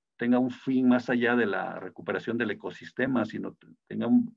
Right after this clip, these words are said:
una visión de valor agregado para un uso futuro o la producción de, de, de, de, sí, de algún producto de la mano con las especies o las prácticas de restauración que se establezcan. La penúltima se refiere a,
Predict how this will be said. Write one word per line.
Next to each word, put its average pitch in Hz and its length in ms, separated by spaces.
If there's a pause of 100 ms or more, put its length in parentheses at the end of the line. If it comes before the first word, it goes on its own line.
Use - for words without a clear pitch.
(140)
una 117 160
visión 113 260
de 117 60
valor 101 280
agregado 113 520 (440)
para 101 220
un 113 140
uso 123 180
futuro 120 540 (340)
o 131 200
la 123 140
producción 113 580
de, 90 280 (360)
de, 95 160
de, 90 340
de, - 340
sí, 113 140
de 110 80
algún 101 180
producto 113 560 (520)
de 107 60
la 107 120
mano 113 260
con 110 180
las 107 180
especies 120 500
o 107 60
las 107 420
prácticas 110 560
de 92 140
restauración 90 680
que - 100
se - 140
establezcan. - 720 (1000)
La 107 140
penúltima 156 720
se - 160
refiere 127 520
a, 131 340